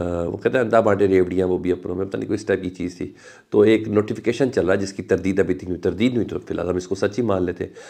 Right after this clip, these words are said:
और ये है कि जी निगरान वज़ीर इत्तलात मुर्तज़ा सोलंकी साहब, जी हाँ, उनको इस्लामाबाद में जर्नलिस्ट कोटे में एक प्लॉट अलाट हुआ जी, ठीक है, अलाट करने वाले भी वो खुद ही है जी। प्लॉट हुआ है, फेडरल गवर्नमेंट का ये कोटा होता है, अ,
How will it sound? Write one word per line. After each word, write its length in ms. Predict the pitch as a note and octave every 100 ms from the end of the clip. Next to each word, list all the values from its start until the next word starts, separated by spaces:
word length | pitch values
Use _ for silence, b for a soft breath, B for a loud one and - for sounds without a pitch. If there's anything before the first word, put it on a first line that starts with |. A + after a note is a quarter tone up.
| B B
और 80 | B2+
ये 220 | C3+ E3+
है 80 | C#3+
कि 120 | D#3+
जी 120 | D#3
निगरान 340 | C#3+ G#2+ G2+ A2+
वज़ीर 220 | A2 A2+
इत्तलात 460 | A2 A#2 A2+ A2+ -
मुर्तज़ा 320 | F#2 F#2 A#2
सोलंकी 440 | A2 G2+ F2+ G#2 G#2+
साहब, 300 | G2 D2 - b b b b b -
जी 80 | G#2
हाँ, 140 | G2
उनको 220 | A2 A2+ C3+
इस्लामाबाद 460 | C3+ G#2+ A2 B2
में 220 | B2+ A#2+
जर्नलिस्ट 440 | F#2+ G2 A#2 B2+ -
कोटे 280 | G#2 G2 B2
में 100 | A#2
एक 140 | G#2+
प्लॉट 240 | G2 F#2
अलाट 240 | F#2 E2+ E2
हुआ 160 | D#2
जी, 180 | D2+ E2 _ _ _ _ _ b b b _
ठीक 100 | -
है, 60 | A2
अलाट 200 | G#2+ G2+
करने 200 | G2+ G#2+
वाले 180 | G2+ F#2
भी 100 | F2
वो 100 | E2
खुद 180 | -
ही 60 | D#2+
है 60 | F2
जी। 140 | F2+ - B B B B -
प्लॉट 260 | G#2+ -
हुआ 200 | A2+ A2
है, 120 | - B B _
फेडरल 380 | - A#2+ C3 C3
गवर्नमेंट 320 | A#2+ A#2 A#2
का 80 | A#2
ये 100 | A2
कोटा 260 | F2+ A2
होता 220 | A2 G#2+
है, 80 | F#2+ - F#2+ A2+
अ, 500 | - F2+ F2 E2+ E2+